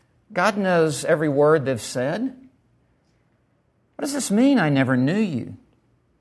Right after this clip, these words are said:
It means we never had a relationship. I never intimately knew you.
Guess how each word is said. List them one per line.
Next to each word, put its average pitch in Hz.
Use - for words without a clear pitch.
It -
means 196
we 240
never 240
had 175
a -
relationship. 123
I 214
never 202
intimately 139
knew 170
you. 196